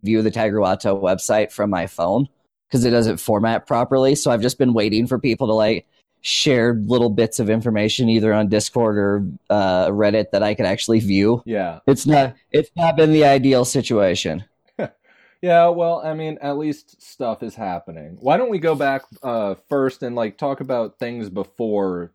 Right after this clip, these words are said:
Speaker 2: the eighteenth, when the first, uh, Tagarato website update occurred, which it, and it's also was the, uh, decade anniversary of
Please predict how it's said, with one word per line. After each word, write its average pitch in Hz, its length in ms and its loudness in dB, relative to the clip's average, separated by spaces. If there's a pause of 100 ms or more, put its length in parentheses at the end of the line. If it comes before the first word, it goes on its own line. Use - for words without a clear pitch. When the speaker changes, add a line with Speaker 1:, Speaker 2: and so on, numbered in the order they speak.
Speaker 2:
the - 140 -12
eighteenth, 92 600 -14
when 104 160 -8
the 92 80 -10
first, 107 440 -8
uh, 92 180 -8
Tagarato 92 960 -10
website 95 640 -6 (100)
update 90 420 -10
occurred, 101 720 -8
which 98 220 -10
it, 98 260 -10
and 95 160 -10
it's 90 140 -12
also 92 460 -6
was 87 220 -12
the, 92 200 -8
uh, 85 340 -10 (300)
decade 95 420 -8
anniversary 87 920 -12
of 82 420 -12